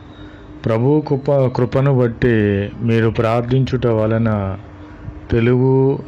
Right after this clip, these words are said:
ఇంగ్లీషు, హిందీలో మెసేజ్లు చేయడానికి ప్రభువారు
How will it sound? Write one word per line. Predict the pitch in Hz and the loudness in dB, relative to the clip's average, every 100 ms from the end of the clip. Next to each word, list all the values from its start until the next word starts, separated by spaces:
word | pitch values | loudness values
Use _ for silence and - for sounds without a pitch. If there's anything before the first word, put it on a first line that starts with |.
| - | -2
ఇంగ్లీషు, | 123 123 131 123 117 127 123 | 2 4 4 2 2 2 2
హిందీలో | 113 117 120 127 120 120 | 2 2 2 2 2 2
మెసేజ్లు | 120 113 107 - 123 120 117 110 110 | 2 2 0 0 0 2 0 -2 0
చేయడానికి | 117 117 117 117 110 113 | 0 2 0 0 0 -2
ప్రభువారు | 104 107 107 117 117 110 104 101 95 104 | 0 -2 2 2 2 2 2 0 0 -4